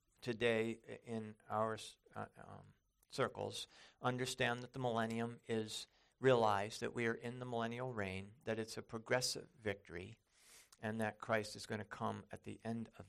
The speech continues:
that. Now, so what is this, what is this passage talking about? Is he talking about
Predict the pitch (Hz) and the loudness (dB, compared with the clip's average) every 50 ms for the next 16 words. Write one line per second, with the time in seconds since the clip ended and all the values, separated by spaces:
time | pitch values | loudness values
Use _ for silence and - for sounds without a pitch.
0 | - 92 90 90 90 - _ _ _ _ _ _ _ _ _ _ _ _ _ _ | -10 -8 -8 -8 -8 -12 _ _ _ _ _ _ _ _ _ _ _ _ _ _
1 | _ _ _ _ _ _ _ _ _ _ _ _ _ _ _ _ _ _ _ _ | _ _ _ _ _ _ _ _ _ _ _ _ _ _ _ _ _ _ _ _
2 | _ _ _ _ _ _ _ _ _ _ _ - - _ _ _ _ _ _ _ | _ _ _ _ _ _ _ _ _ _ _ -20 -20 _ _ _ _ _ _ _
3 | _ _ _ - - 135 135 123 117 107 104 - - - - - _ _ _ _ | _ _ _ -8 0 4 6 6 6 6 4 2 -6 -20 -20 -20 _ _ _ _
4 | _ - - - 143 131 135 151 160 175 143 147 143 131 117 - 143 135 135 131 | _ -4 0 4 4 8 10 10 10 10 8 4 4 2 2 4 6 6 6 6
5 | - - - - - _ _ _ _ _ _ _ _ _ - 143 143 143 131 127 | 4 0 -2 -4 -6 _ _ _ _ _ _ _ _ _ 4 4 6 6 4 2
6 | - 131 117 - - 135 120 113 113 - 120 117 - - 151 151 139 - - 104 | 2 0 -2 0 2 2 4 4 2 0 -6 -8 -2 2 4 4 4 4 0 -8
7 | 95 95 92 95 92 95 95 104 120 - - 135 127 127 127 143 123 117 110 117 | -8 -6 -4 -4 -4 -2 -4 -6 -10 -2 4 6 6 6 4 2 -4 0 4 6
8 | 110 110 110 - | 6 6 6 2